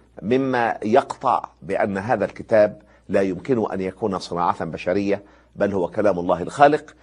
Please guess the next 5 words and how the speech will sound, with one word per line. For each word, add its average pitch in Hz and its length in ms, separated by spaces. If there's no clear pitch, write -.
ويشهد 110 560
بالنبوة 104 540
وبالرسالة 104 800
للنبي 92 460
الخاتم 90 540